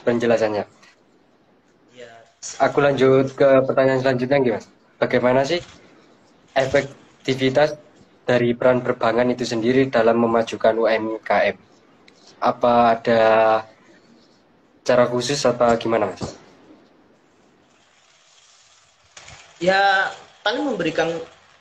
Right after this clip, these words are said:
Speaker 2: kalau, kalau efektivitas dalam mengembangkan U M K M, konteksnya pandemi atau nggak pandemi, maksudnya di dalam, eh,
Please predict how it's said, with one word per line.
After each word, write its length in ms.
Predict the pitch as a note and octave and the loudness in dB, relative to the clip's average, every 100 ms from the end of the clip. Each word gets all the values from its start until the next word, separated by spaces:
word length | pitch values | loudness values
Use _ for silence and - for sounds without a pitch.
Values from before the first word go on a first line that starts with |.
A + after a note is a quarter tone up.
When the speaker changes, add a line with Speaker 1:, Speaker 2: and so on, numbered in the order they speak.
| - | -4
Speaker 2:
kalau, 400 | C#3+ C#3+ C#3+ C#3 | 0 0 0 -2
kalau 240 | C#3 C#3+ | -2 -2
efektivitas 640 | C#3 C#3+ - C#3+ C#3 C#3+ - | -4 -8 -12 -12 -8 -8 -4
dalam 260 | B2+ B2+ | -4 -4
mengembangkan 460 | C3 B2+ B2 A#2+ A#2+ | -8 -10 -10 -10 -12
U 60 | A#2 | -12
M 80 | A#2 | -14
K 100 | G#2+ G2+ - | -14 -14 -8
M, 160 | C3 F3 - _ _ _ _ _ _ _ | -8 -8 -14 _ _ _ _ _ _ _
konteksnya 540 | C3+ C3+ C#3+ - C#3+ C3+ | -6 -4 -6 -6 -6 -4
pandemi 400 | C3+ C3+ C#3 C#3+ | -4 -4 -4 -4
atau 160 | C3+ C3+ | -4 -4
nggak 220 | C3 B2 | -4 -4
pandemi, 340 | B2+ D#3 E3 | -4 -6 -6
maksudnya 320 | C3 C3 D#3 | -8 -6 -6
di 300 | D3+ C3 B2 B2 | -4 -4 -6 -4
dalam, 320 | B2 B2 A#2+ | -2 -2 -6
eh, 960 | - A#2+ C3 A#2+ A#2+ A#2 A#2 A#2+ A#2+ | -16 -10 -6 -4 -4 -6 -8 -8 -8